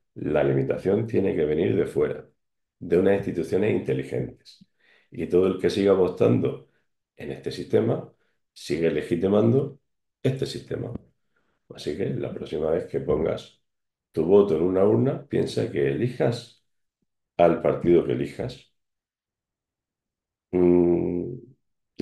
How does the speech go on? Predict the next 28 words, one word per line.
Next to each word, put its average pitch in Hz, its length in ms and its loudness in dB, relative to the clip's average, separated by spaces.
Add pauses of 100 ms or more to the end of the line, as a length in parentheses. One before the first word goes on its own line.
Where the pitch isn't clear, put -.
le 95 100 8
des 139 240 6
tu - 100 -6
ratificación 90 800 0
a - 200 -2
un 90 160 4
listado 87 480 0
de 80 140 -4
personas 87 540 -4
que 76 120 -4
no 82 160 -2
conoces 82 640 -4 (260)
y 85 160 -10
que 78 100 -2
luego 85 220 0
van 80 140 -2
a 73 60 -6
hacer 80 200 -4
lo 80 160 -4
que 73 120 -4
diga 82 280 -4
el 73 100 -8
líder 80 240 -4
del 76 180 -6
partido 80 440 -6
de 76 60 -6
ese - 140 -12
momento, 101 640 -8